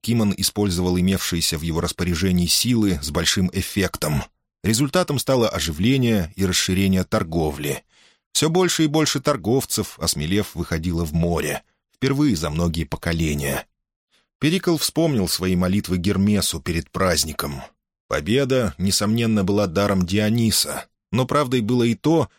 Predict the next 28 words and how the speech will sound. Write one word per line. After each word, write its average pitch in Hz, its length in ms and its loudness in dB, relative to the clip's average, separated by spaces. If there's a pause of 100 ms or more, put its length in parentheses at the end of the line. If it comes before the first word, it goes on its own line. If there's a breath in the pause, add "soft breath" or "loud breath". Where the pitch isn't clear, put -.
что - 200 -2
его 107 180 2
положение 101 540 2
значительно 95 540 0
улучшилось 113 680 0
с - 60 -2
того 80 220 -4
дня, 98 400 0 (160 soft breath)
как - 220 -6
судьи 87 380 0
объявили 80 380 -2
победителем 80 640 -2
Эсхила. 73 760 -2 (520)
Он 110 160 0
все - 140 2
еще 139 240 2
помнил 123 400 0
тот 95 240 -4
миг 107 260 0
леденящего 92 680 2
ужаса, 101 640 0 (140)
когда 80 220 -4
показалось, 87 520 0
что - 200 -2
все - 200 -2
пошло 82 320 -2
не 87 100 0
так. - 540 -6